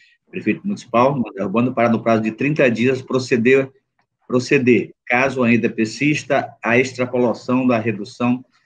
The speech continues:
das despesas de pessoal aos limites definidos na Lei de Responsabilidade Fiscal, devendo-se obter e promover atos que aumentem tal despesas enquanto pendurar a extrapolação do limite legal,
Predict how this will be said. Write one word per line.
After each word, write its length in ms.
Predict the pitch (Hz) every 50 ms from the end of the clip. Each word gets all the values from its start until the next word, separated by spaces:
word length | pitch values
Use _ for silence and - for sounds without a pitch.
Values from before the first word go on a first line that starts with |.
| _ _ _ -
das 160 | - 131 120
despesas 640 | 117 123 113 117 - - 147 151 160 147 135 135 123
de 80 | 113 120
pessoal 540 | - 117 113 110 - - 117 117 120 123 127
aos 140 | 127 123
limites 440 | 120 117 113 117 123 123 127 - -
definidos 640 | 117 139 143 - - 156 143 135 151 160 160 127 113
na 140 | 110 120 113
Lei 280 | 113 113 123 135 135 123
de 120 | 117 127
Responsabilidade 800 | 120 120 117 117 - 120 120 - 123 117 113 113 123 123 117 -
Fiscal, 520 | - - - - 147 139 127 104 - - _ _ _ _ _ _ _
devendo-se 500 | - 110 104 104 135 139 135 123 - -
obter 580 | 131 127 117 110 - _ - - 147 151 151 151 - - - _ _ _ _ _ _ - - - _ _ - -
e 60 | - 127
promover 760 | 131 131 160 165 160 160 131 113 131 143 135 113 - - _ _ _ _ -
atos 460 | - 107 123 135 127 - _ - -
que 200 | - - 135 135
aumentem 640 | 127 123 110 104 107 117 123 131 135 131 - 117 107
tal 320 | - - - 123 135 127
despesas 680 | 123 131 - - - - 123 123 123 113 110 107 95 95
enquanto 460 | 107 101 101 - 117 120 117 117 _ -
pendurar 580 | 127 135 131 123 117 110 107 107 110 110 110 - _ _ _ _ _
a 160 | - 101 110 113
extrapolação 920 | 110 - - - - 120 120 - - 113 110 98 92 - - - 117 113
do 80 | 107 107
limite 480 | 107 104 95 98 101 110 107 110 - 107
legal, 560 | 107 104 92 92 98 104 104 101 - -